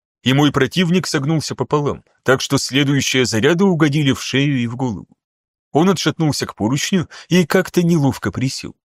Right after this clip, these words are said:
Я ждал, что он всё же упадёт и растянется на полу, но этого не произошло. Удерживаемый перилами,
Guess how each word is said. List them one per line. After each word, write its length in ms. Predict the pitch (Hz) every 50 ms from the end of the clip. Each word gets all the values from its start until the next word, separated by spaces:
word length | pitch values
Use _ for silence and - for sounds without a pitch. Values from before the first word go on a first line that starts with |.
| _ _ _ _ _ _ _ _ _
Я 220 | - 123 135 131
ждал, 320 | 107 104 104 131 139 147 139
что 200 | - - 139 139
он 100 | 135 127
всё 180 | - - 143
же 140 | 123 107 127
упадёт 500 | 120 107 - 107 95 87 107 147 143 -
и 60 | 143
растянется 560 | 135 135 127 - - 135 139 135 120 - -
на 100 | 123 123
полу, 380 | 117 - 143 147 156 127 82 - _ _
но 300 | - 117 147 170 180 180
этого 260 | 180 165 - 143 131
не 140 | 127 123 110
произошло. 640 | - 113 107 107 98 90 98 90 - - - - _ _ _ _ _ _ _ _ _ _ _ _
Удерживаемый 720 | - 127 135 131 147 139 113 127 135 123 123 117 113 113 107
перилами, 540 | _ 101 95 95 98 110 139 156 170 147